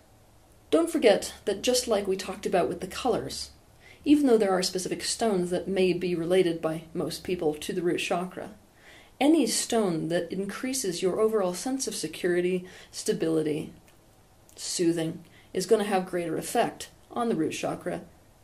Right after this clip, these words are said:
than another that might typically be associated specifically with the root chakra.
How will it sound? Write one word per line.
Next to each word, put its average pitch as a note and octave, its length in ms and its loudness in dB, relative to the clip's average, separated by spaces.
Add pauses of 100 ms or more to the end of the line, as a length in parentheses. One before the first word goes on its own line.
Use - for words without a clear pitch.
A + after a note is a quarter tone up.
than F3+ 140 2
another F3 340 4
that D#3+ 200 0
might E3 220 -4
typically A3+ 380 -4
be E3+ 160 -4
associated D3 640 -4
specifically - 680 -8 (120)
with F3+ 260 -4
the - 80 -12
root - 140 -12
chakra. - 420 -14